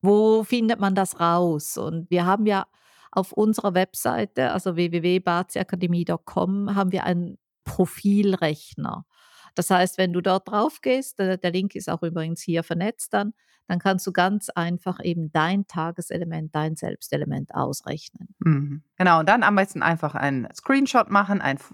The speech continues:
Speaker 2: Handyfoto schnell und dann weißt es, denn das ändert sich nicht. Ja, Gott sei Dank.
Speaker 1: Mhm.
Speaker 2: Irgendwas, eine
Speaker 1: Genau.
Speaker 2: Konstante muss man ja haben im Leben. <laughs> Also diese,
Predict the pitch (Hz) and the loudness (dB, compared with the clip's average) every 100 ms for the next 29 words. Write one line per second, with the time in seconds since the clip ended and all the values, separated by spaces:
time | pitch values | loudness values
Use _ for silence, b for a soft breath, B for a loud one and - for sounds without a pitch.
0 | - 175 233 233 226 196 196 196 - 175 | -6 2 4 4 4 2 2 0 -2 -2
1 | 175 180 - 151 151 151 147 180 247 - | 0 0 -2 0 2 2 4 4 2 0
2 | 226 - - 175 165 147 - 143 135 - | 0 -2 -4 0 2 2 -2 -4 -4 -6
3 | 135 135 - - 143 - - - - - | -10 -8 -8 -8 -8 -8 -12 -12 -18 -14
4 | - - - 196 196 175 190 - B B | -14 -8 4 6 6 2 0 -2 B B
5 | B 196 214 180 220 208 - 180 202 214 | B 4 6 6 4 2 0 2 4 4
6 | 190 - 165 170 165 165 160 147 147 147 | 2 2 2 4 4 4 2 0 0 0
7 | 151 165 220 262 240 226 240 240 208 | 2 2 4 4 4 6 6 6 4